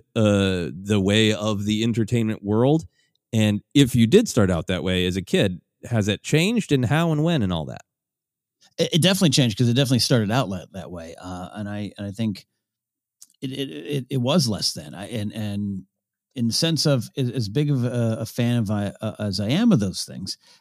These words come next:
Speaker 2: and, you know, you all have heard me talk about Robotech, which was,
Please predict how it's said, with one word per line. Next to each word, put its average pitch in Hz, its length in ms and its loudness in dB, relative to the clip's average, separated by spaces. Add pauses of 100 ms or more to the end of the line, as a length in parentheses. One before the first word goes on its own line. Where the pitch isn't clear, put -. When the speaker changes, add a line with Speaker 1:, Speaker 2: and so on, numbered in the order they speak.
(100)
Speaker 2:
and, 107 240 -2
you 107 100 -4
know, 98 80 -6
you 101 220 -4
all 95 160 -4
have 85 60 -12
heard 95 140 -4
me 95 80 -2
talk 95 200 -4
about 92 200 -4
Robotech, 98 540 -6
which - 200 -14
was, - 340 -10